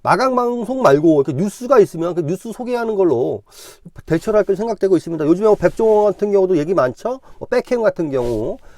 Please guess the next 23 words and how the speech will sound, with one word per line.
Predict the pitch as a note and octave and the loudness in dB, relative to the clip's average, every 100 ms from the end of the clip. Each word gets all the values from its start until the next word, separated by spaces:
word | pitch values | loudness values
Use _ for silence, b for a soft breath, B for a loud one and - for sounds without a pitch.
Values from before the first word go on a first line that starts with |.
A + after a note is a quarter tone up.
| b | b
가면서 | b D3 C3 | b -6 -6
더본 | - C#3+ C4+ | -2 0 0
코리아는 | B3+ B3+ B3+ A#3 | -2 -2 0 2
어떻게 | B2+ - | 0 0
됐나? | D#3+ G#2+ G#2 C#4+ - - _ - - - - - - - - - - _ _ - - - _ _ _ _ - - - - - - - - - - - _ _ _ _ b b b b - | -4 0 0 -2 -6 -20 _ -20 -20 -20 -20 -20 -20 -20 -20 -20 -20 _ _ -20 -20 -20 _ _ _ _ -20 -20 -20 -20 -20 -16 -16 -16 -20 -20 -20 _ _ _ _ b b b b -8
삼만 | B3 B3+ B3 | -4 -2 -2
천백 | - A3+ E3 D3+ | -2 -4 -2 -2
원, | C#3+ | -2
삼만 | - C4+ C4 | -4 -4 -4
이천 | G#3 - G#3+ | -4 -4 0
원이 | G#3+ G#3+ | 0 0
공모가인데, | - D3+ F#3 E3+ D#3+ B2+ A2+ D#3 F3 | -2 -4 -4 -2 -2 -2 -2 -4 -6
에, | G#2+ G#2 G2+ G2 F#2 | -6 -6 -6 -8 -12
지금 | - - | -16 -12
계속 | D3 C#3+ | -8 -4
내려가고 | A2+ C#3+ C#3+ A#2+ A#2+ A#2+ | -2 -2 -2 -2 -4 -8
있습니다. | A2 - A#2+ A2 F2+ A#2 E3 B B B | -8 -12 -12 -6 -4 -4 -6 B B B
그래도 | B F#3 | B -4
삼만 | F#3 C4+ C4+ C4 | -4 -4 -2 -4
천 | - C4 | -4 -2
원을 | B3+ C4 | 0 -2
버텨주고 | - D#3+ A3 F#3 G3+ | -4 -4 -4 -6 -6
있네. | G3 C3 B2+ | -6 -4 -6